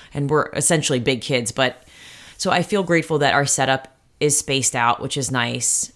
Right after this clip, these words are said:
Um, so I like that we have the same hours,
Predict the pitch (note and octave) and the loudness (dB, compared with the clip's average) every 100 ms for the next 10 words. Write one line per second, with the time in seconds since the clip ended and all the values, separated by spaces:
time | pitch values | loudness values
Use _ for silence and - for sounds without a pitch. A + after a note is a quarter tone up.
0 | _ - B2 B2 B2 B2 B2 _ _ _ | _ -2 2 0 0 -8 -14 _ _ _
1 | _ _ _ _ _ - - E3+ D3 D3 | _ _ _ _ _ -4 0 0 0 -2
2 | D3 C#3+ D#3 - E3 D3+ D3 C#3+ - _ | 2 2 0 0 2 4 2 0 -6 _
3 | _ _ _ _ _ - C#3 D#3 C#3+ B2+ | _ _ _ _ _ -12 -2 0 2 0
4 | C#3 D3 D3 D#3 C#3 A#2+ A#2+ B2 C3 C#3 | 0 0 0 0 0 0 0 0 -2 -2
5 | - | -6